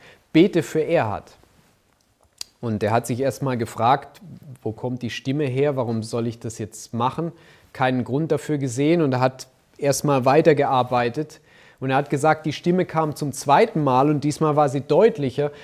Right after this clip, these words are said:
und die hat zu mir gesagt, „Bete für Erhard.“ Und er hat mir dann beschrieben, einen Tag später, ich hab dann mein Werkzeug zur Seite, ähm, mein Arbeitsgerät und ich hab für dich gebetet. Er wusste aber auch nicht, was mit mir passiert war.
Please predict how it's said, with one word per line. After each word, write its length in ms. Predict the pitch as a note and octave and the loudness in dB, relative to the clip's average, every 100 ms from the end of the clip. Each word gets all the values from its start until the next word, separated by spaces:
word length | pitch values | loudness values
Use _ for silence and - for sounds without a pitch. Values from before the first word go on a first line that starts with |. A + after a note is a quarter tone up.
| - | -14
und 120 | C#3 | -8
die 80 | C3+ | -4
hat 140 | D#3 - | -4 -4
zu 100 | E3+ | -4
mir 140 | E3 | -2
gesagt, 460 | D3 C#3+ D#3 D#3 - | -4 -2 -2 -2 2
„Bete 280 | G3 G3+ | 2 2
für 180 | D#3+ E3+ | -4 -4
Erhard.“ 460 | D3 E3+ A2+ G2 - _ _ _ _ _ _ _ _ _ _ _ _ | -4 -4 -4 -8 -12 _ _ _ _ _ _ _ _ _ _ _ _
Und 160 | A#2+ | -6
er 60 | A2+ | 0
hat 140 | B2 | 0
mir 100 | C#3+ | 2
dann 180 | C#3 C3 | 2 2
beschrieben, 460 | B2+ - C3+ E3 C3+ | 0 -2 -2 0 -2
einen 300 | A#2+ B2+ B2+ | -2 -2 -2
Tag 280 | B2+ B2 - | -2 -4 -4
später, 460 | - B2+ C#3+ C3+ | -6 -2 -2 -2
ich 160 | A#2 B2+ | -4 -6
hab 180 | B2 - | -10 -8
dann 240 | B2 A#2 | -8 -6
mein 260 | A2 G#2+ G#2 | -6 -4 -2
Werkzeug 640 | A#2 C#3+ - C#3 B2 - | -2 -2 -6 -2 -2 -4
zur 160 | - A#2 | -10 -6
Seite, 460 | A2+ B2 D3 C#3 C3+ - _ - _ C#3 | -2 0 0 -4 -6 -14 _ -20 _ -8
ähm, 200 | B2 A#2+ | -4 -4
mein 180 | A#2 | -4
Arbeitsgerät 880 | G#2+ A#2+ C#3 C#3 - - C3+ C#3 E3+ | -2 0 0 -2 -4 -6 -2 0 0
und 100 | D3+ | -2
ich 140 | B2+ B2+ | -6 -6
hab 120 | C3+ | -8
für 120 | - | -6
dich 220 | C3 C3 - | -8 -6 -8
gebetet. 560 | C3+ C#3+ A#2 G2 F2 | -4 0 -2 -4 -10
Er 120 | G2+ | -10
wusste 300 | G#2 A#2 - | -8 -8 -6
aber 200 | A#2 A#2 | -6 -4
auch 160 | G2+ A2 | -6 -6
nicht, 280 | C3 B2+ - _ _ _ _ | -6 -8 -12 _ _ _ _
was 220 | A2+ - | -6 -6
mit 140 | C#3 | -8
mir 120 | C3+ B2+ | -8 -8
passiert 540 | B2+ A#2 - D3+ A2+ | -10 -12 -6 -6 -6
war. 220 | F#2+ D#2+ | -12 -16